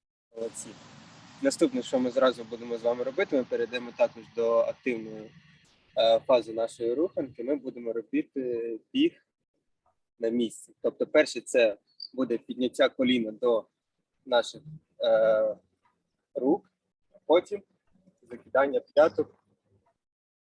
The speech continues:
до сідниць. Перше, що ми робимо, це будемо піднімати наші коліна. Ви викидуєте руки вперед та робите от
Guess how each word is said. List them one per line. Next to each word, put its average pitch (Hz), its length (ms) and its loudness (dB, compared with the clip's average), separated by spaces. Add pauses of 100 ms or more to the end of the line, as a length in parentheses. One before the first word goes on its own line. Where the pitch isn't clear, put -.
(140)
до 165 300 6 (240)
сідниць. - 680 -18 (680)
Перше, 170 260 2
що 151 160 -2
ми 143 100 2
робимо, 190 400 0 (240)
це - 320 4 (140)
будемо 131 260 -14
піднімати 127 480 -6
наші 117 280 -10
коліна. 110 360 -16 (380)
Ви 117 480 2 (1600)
викидуєте 127 480 -4
руки 123 320 -16
вперед 123 420 2 (520)
та 156 180 4
робите 135 420 0 (1300)
от 147 140 -2